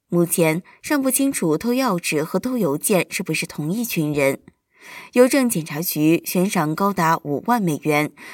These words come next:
征集有关抢劫犯的线索，并悬赏高达一万美元寻找盗窃信件的人。近日，个人理财网站 Wallet Hub 公布了二零二三年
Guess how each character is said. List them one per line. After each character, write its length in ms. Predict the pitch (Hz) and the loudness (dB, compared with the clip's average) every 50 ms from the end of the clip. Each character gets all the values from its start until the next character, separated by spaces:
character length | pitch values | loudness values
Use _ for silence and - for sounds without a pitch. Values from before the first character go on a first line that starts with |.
| - - | -16 -4
征 160 | - 294 294 285 | 0 0 0 2
集 140 | 269 240 | 2 2
有 180 | 226 202 165 156 | 4 4 4 4
关 280 | 160 - 214 214 226 233 | 2 0 0 0 0 -2
抢 200 | - - 160 151 | -4 -6 -6 -6
劫 160 | - 143 156 | -6 -6 -4
犯 160 | - 240 226 | -4 -2 -2
的 100 | 185 165 | -2 0
线 240 | 160 - 165 147 147 | 0 -2 -2 -2 -4
索， 380 | - - 160 143 139 - - _ _ - - - - - _ | -2 0 0 0 0 0 -2 _ _ -20 -20 -20 -20 -6 _
并 240 | - 208 185 175 175 | 4 6 6 6 6
悬 260 | - 185 165 160 190 | 4 4 4 4 4
赏 240 | - 190 156 156 160 | 2 2 0 0 0
高 160 | - 202 196 | 0 0 0
达 240 | 190 180 165 160 160 | 2 2 0 0 0
一 180 | 160 156 160 165 | 0 -2 -2 0
万 200 | - 247 254 220 | 0 0 0 2
美 160 | 185 160 143 | 0 0 0
元 320 | - 156 156 165 165 156 - - - - | 0 0 2 2 2 0 -4 -8 -12 -8
寻 280 | - - 170 160 165 165 | 0 2 4 4 4 2
找 200 | - 165 151 - | 2 0 0 0
盗 220 | - 180 170 160 | -2 -2 -2 -2
窃 180 | - - 170 151 | -2 -2 0 0
信 280 | - - 240 214 180 | 0 0 0 -2 0
件 200 | 165 - 160 147 | 0 -2 -2 -2
的 80 | 147 147 | -2 -2
人。 280 | 143 143 143 143 - - _ _ _ _ _ _ _ _ _ _ _ _ _ _ _ _ _ _ _ _ _ _ _ _ _ _ _ _ _ _ _ _ _ _ _ _ | 0 2 2 2 0 -2 _ _ _ _ _ _ _ _ _ _ _ _ _ _ _ _ _ _ _ _ _ _ _ _ _ _ _ _ _ _ _ _ _ _ _ _
近 260 | - - 208 196 196 | 0 2 4 4 4
日， 280 | 190 - 185 175 - - - - _ _ | 4 4 4 4 2 0 -6 -20 _ _
个 140 | - 320 311 | 2 2 4
人 180 | 294 294 311 | 4 4 4
理 100 | 294 220 | 4 2
财 200 | 165 - - - | 2 0 -2 -2
网 260 | 214 240 196 151 139 147 | -2 -2 -2 -2 -2 0
站 300 | - 196 185 175 - - - | 4 6 6 6 4 2 0
Wallet 300 | 233 240 254 269 269 - | 0 0 0 0 -2 -6
Hub 340 | - - - 170 151 - - - - - - - - | -6 -2 0 2 2 0 -2 -6 -18 -20 -20 -16 -4
公 180 | - 277 277 294 | 0 0 0 2
布 140 | - 277 254 | 2 2 4
了 180 | 202 185 202 | 4 6 4
二 140 | - - 202 | 4 4 2
零 100 | 202 196 | 0 0
二 100 | 190 175 | 0 0
三 300 | 175 - - 233 254 262 | 0 0 0 0 0 2
年 320 | 233 185 156 147 147 147 | 2 2 2 2 0 -2